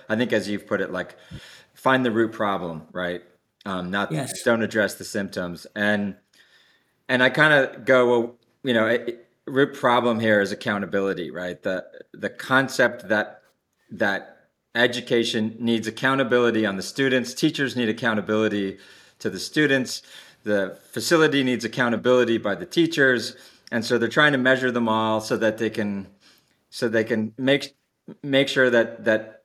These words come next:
Speaker 1: you know, each person's doing what they're supposed to be doing, and they can hold each one accountable. And in doing so, there's no cooperation because the sheer concept of cooperation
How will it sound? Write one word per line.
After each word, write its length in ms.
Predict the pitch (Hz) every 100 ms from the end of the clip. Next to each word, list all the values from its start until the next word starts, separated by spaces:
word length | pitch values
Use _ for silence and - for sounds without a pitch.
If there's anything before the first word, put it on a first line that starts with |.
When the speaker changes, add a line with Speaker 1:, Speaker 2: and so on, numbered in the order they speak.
| -
Speaker 1:
you 60 |
know, 180 | 104 98 -
each 240 | 131 -
person's 340 | 143 135 123
doing 240 | 113 131 120
what 140 | 117
they're 80 | 113
supposed 420 | - - 131 120
to 60 | 123
be 140 | 113
doing, 440 | 107 107 104 104 98 - - -
and 160 | 110 113
they 40 | 113
can 120 | 117
hold 300 | 127 127 123
each 200 | 117 117
one 140 | 113
accountable. 680 | 104 170 165 123 117 107 - - - _ _ _ -
And 160 | 131
in 240 | 135 135 127
doing 280 | 156 160 139
so, 580 | - 127 117 113 110 - _ _ _ _ _
there's 400 | 127 113 135 110
no 160 | 139 131
cooperation 840 | - 135 120 127 147 165 131 117 110
because 560 | 135 139 120 117 - _ _ _ _ _ _ -
the 160 | 113 131
sheer 480 | - 170 151 143 -
concept 560 | 160 165 170 147 -
of 120 | 120
cooperation 720 | - 135 131 135 147 131 113